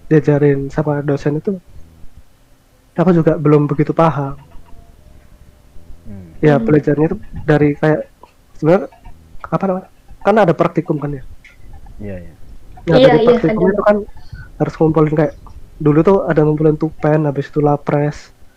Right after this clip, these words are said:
Speaker 1: Sebelum praktikum
Speaker 3: Oh
Speaker 1: harus
Speaker 3: iya,
Speaker 1: ngumpulin
Speaker 3: masih
Speaker 1: tupen
Speaker 3: zaman-zamannya
Speaker 1: dulu.
Speaker 3: lapres.
Speaker 1: Iya.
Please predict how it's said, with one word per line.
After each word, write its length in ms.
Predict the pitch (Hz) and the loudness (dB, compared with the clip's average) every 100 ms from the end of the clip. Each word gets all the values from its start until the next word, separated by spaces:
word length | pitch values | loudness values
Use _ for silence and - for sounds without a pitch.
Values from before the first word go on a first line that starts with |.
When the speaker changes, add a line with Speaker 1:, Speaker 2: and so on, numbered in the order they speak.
| _ _ _ _ _ - - - - | _ _ _ _ _ -20 -20 -20 -18
Speaker 1:
Sebelum 300 | - 143 147 | -8 0 2
praktikum 400 | 147 147 151 - | 2 -2 0 4
Speaker 3:
Oh 80 | 226 | 6
Speaker 1:
harus 160 | 247 | 8
Speaker 3:
iya, 120 | 240 226 | 8 8
Speaker 1:
ngumpulin 80 | 226 | 8
Speaker 3:
masih 120 | 269 | 6
Speaker 1:
tupen 80 | 226 | 6
Speaker 3:
zaman-zamannya 520 | 240 240 240 247 - 247 | 6 8 8 8 8 6
Speaker 1:
dulu. 80 | |
Speaker 3:
lapres. 340 | 269 - 233 285 - - - - - _ _ - | 4 4 2 0 -4 -18 -16 -18 -20 _ _ 0
Speaker 1:
Iya. 440 | 160 170 151 147 | 4 6 6 6